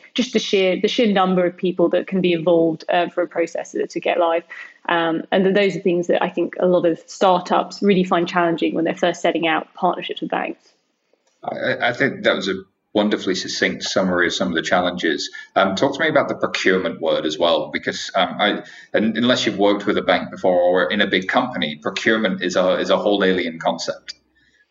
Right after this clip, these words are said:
Speaker 1: Yeah, it, it really is. And I think that it's something that maybe as a startup, you,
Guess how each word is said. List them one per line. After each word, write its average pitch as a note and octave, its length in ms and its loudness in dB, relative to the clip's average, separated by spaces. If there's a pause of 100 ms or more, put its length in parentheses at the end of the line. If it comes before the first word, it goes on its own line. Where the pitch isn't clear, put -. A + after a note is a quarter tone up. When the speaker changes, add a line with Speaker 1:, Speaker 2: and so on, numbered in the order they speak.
(380)
Speaker 1:
Yeah, A#3+ 260 4
it, B3 260 2
it - 20 0
really D4+ 300 2
is. F#3+ 300 2
And G3+ 100 0
I G3+ 60 2
think A#3+ 260 2
that G#3 280 2
it's - 220 -2
something G#3+ 360 2
that F#3 260 4
maybe F#3+ 240 2
as F#3 80 2
a F#3 60 0
startup, F3+ 680 0
you, F3+ 380 2